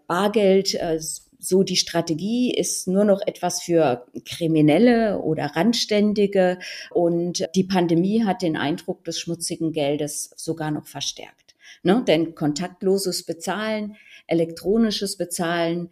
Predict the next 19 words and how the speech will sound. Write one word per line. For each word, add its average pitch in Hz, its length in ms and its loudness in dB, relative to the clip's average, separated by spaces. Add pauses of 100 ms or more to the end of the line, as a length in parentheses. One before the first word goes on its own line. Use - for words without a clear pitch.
(160)
das - 440 -6
geht 147 280 2
nicht - 400 -2
mit 170 200 -2
dem 202 140 2
Bargeld. - 560 -4 (300)
Gerade 185 500 2
in 240 180 2
den 220 160 -2
Kooperationen 202 1120 0
zwischen 254 640 0
den 180 180 0
Firmen 233 520 2
der 170 120 0
Finanzwelt 233 1000 0 (260)
und 190 160 0
den 175 140 4
großen 226 500 0
Informatikplayern 180 1400 -2